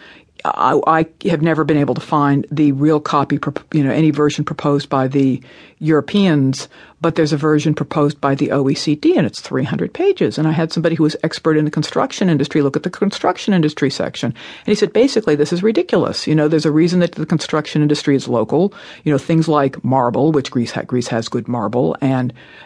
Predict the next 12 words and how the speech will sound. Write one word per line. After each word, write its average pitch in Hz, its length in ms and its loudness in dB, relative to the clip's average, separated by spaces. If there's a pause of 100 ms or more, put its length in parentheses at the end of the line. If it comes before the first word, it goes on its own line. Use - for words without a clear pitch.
and 131 380 0
aggregates, 123 540 0
the 139 80 -2
things 131 280 0
you 127 60 -2
use 131 200 0
to 123 60 -4
make 120 120 -2
concrete, 120 480 -4 (180)
are 185 100 4
heavy. 196 540 2
Therefore, 139 600 2